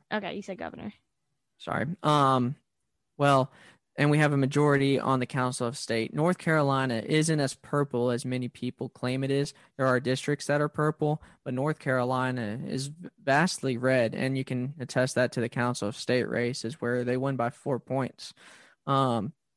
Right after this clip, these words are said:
Speaker 2: but getting back to the original question, Victoria, which is what happened? Well, a Republican won the lieutenant governor's race, and the legislature still remained under Democrat control.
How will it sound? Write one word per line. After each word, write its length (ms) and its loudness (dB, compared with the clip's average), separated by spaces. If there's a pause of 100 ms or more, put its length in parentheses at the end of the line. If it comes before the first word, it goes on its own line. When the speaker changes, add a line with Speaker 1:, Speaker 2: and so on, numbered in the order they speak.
Speaker 2:
but 100 -2
getting 240 4
back 200 4
to 120 -2
the 80 4
original 560 2
question, 720 -2 (160)
Victoria, 500 0
which 280 -2
is 300 0 (320)
what 120 2
happened? 520 2
Well, 420 2 (240)
a 20 -2
Republican 640 4
won 160 4
the 80 4
lieutenant 420 0
governor's 480 2
race, 380 -2
and 260 -2
the 240 0 (300)
legislature 800 2
still 360 0
remained 640 0 (120)
under 220 -2
Democrat 540 -2
control. 540 0